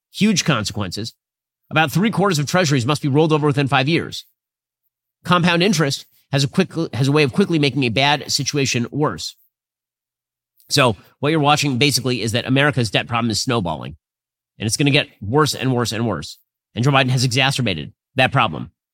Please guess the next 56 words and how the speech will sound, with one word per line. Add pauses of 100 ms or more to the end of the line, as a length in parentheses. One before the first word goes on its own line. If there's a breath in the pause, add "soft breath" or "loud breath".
(160)
So
what
exactly
do
Democrats
have
to
rely
upon
here? (640)
Well,
they
can't
rely
on
their
good
governance.
So
what
they're
gonna
rely
on
is
trying
to
scare
the
American
people
into
believing
that
democracy
itself
is
about
to
collapse.
This
is
what
Kamala
Harris
is
saying. (240 loud breath)
This
is
why
January
sixth
is
at
the
center